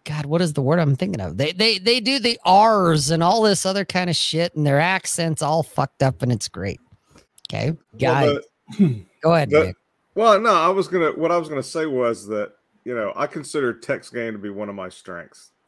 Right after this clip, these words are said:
Speaker 2: Okay.
Speaker 1: Same here.
Speaker 2: And, and, but, but here's the thing, you know, there, if those rules for how to improve your text game are there for you spurgs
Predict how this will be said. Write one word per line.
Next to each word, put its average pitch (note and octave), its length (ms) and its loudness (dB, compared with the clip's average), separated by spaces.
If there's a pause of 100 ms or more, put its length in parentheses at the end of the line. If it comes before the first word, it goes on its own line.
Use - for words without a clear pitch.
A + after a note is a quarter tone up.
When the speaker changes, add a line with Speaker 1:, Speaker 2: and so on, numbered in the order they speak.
Speaker 2:
Okay. G2 260 -12 (180)
Speaker 1:
Same A3+ 360 -2
here. G#2+ 260 -2 (540)
Speaker 2:
And, C3+ 320 2 (160)
and, D3 340 2
but, D3+ 300 0
but D3 160 0
here's E3+ 320 6
the - 100 -20
thing, A#2 300 -8 (160)
you A#2 100 -8
know, G#2+ 320 -6
there, C#3 460 -4 (200)
if D3 300 -6 (120)
those D#3 360 -2
rules F3+ 400 0
for D3 160 -6
how C#3 180 -2
to C#3 100 -4
improve A#2+ 440 -10
your A2 120 -8
text A#2+ 420 -14
game G2+ 440 -8 (460)
are A2+ 160 -6
there B2 300 0
for A2+ 180 -12
you A2 220 -10
spurgs A2+ 800 -8